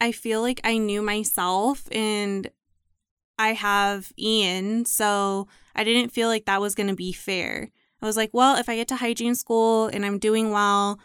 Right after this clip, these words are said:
I'm still not married, like, maybe I will pursue it,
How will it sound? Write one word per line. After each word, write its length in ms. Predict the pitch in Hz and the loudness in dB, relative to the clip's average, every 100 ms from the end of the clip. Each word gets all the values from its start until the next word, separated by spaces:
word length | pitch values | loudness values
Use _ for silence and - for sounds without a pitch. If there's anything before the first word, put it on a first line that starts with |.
| - | -10
I'm 100 | 196 | -6
still 220 | 190 208 214 | -6 -2 0
not 180 | 214 | 2
married, 640 | 214 220 226 220 214 214 202 - _ | 2 4 4 4 2 0 -4 -18 _
like, 180 | 226 220 | -6 -2
maybe 680 | 220 214 240 254 254 254 233 | 2 2 4 4 4 4 4
I 160 | 208 214 | 2 2
will 160 | 233 | 0
pursue 500 | - 269 254 208 185 | 4 2 4 0 -2
it, 260 | 175 - | -2 -6